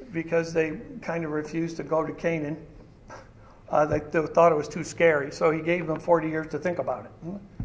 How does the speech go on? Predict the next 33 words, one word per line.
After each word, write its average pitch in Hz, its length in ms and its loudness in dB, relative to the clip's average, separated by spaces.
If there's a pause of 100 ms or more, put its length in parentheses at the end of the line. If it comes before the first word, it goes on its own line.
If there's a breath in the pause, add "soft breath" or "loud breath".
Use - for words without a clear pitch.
(180 loud breath)
So - 100 -8
now, 185 360 6
theoretically, 180 840 6
they 160 160 0
trust 175 300 6
God's 165 200 4
promises 170 600 2
a 156 40 4
little 170 260 4
better 196 540 8 (320 loud breath)
and, 175 280 6
uh, 165 300 4
and 170 220 2
are 170 140 8
ready 190 240 4
to 165 100 2
go 165 220 10
in, 214 260 8
and 170 500 -2
they're 165 140 0
gonna 165 280 0
come 165 260 0
across 156 380 4
the 156 100 -8
Jordan 151 340 2
River 147 240 0
to 147 80 -4
do 233 220 0
that. 147 320 2 (500 soft breath)
So - 220 2
they 160 140 0
heard 196 720 4 (680 loud breath)
the 170 460 10